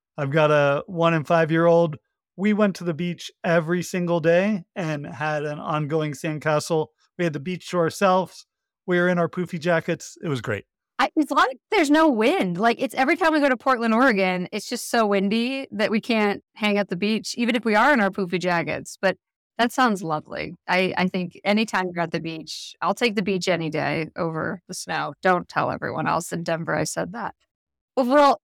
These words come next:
Speaker 2: we are gathered here today. We are gonna help you folks out, okay? So we know you are busy individuals with busy lives, and you don't have time to read every single two thousand twenty-three Outlook report or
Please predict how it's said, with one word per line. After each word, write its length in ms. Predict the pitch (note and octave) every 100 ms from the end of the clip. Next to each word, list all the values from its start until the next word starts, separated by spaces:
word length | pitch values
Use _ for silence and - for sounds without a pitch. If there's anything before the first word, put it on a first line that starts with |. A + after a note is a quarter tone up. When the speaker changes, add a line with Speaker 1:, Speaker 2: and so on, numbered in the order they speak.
| -
Speaker 2:
we 200 | A3+ E4
are 80 | G#4
gathered 400 | G#3+ B3+ D4+ D#4+
here 100 | C#4+
today. 400 | B3 B3 A#3+ G3
We 300 | G3 C4 G4+
are 60 |
gonna 180 | F#4+ F4+
help 260 | - A3+ A3
you 140 | A#3
folks 340 | - G3 F3+ F#3
out, 220 | D#3 - F#3+
okay? 360 | F3+ B3+ C4 -
So 420 | - C4 C4 -
we 320 | B3+ D#4 F#4
know 340 | F#4 A3 G#3 G#3
you 280 | G3 A3+
are 100 | D4
busy 540 | A#3+ G#3 G3 G3 G3+ G3+ _ -
individuals 800 | G#3 F3+ F3+ F3 F3 E3+ F3 -
with 240 | G3 F#3+ F3+ _
busy 280 | - C4 C4+
lives, 400 | G#3 E3 E3+ F3
and 200 | - B3+
you 60 | D4+
don't 300 | G4+ B4+ G4
have 160 | D4+
time 480 | - G3+ G3+ G#3+ A3
to 140 | - A3
read 300 | G#3+ A3 F#3+
every 300 | G3+ G3 G#3+
single 520 | G3 G#3 G3+ G3 G3 - _ _ -
two 160 | D4
thousand 440 | D4 B3+ A#3+ A#3+ A3
twenty-three 520 | C4 B3 - A#3 A3
Outlook 340 | G#3 G#3+ A3 G#3
report 460 | A3 - A3 A3 -
or 400 | G#3 F#3+ F3+ F3+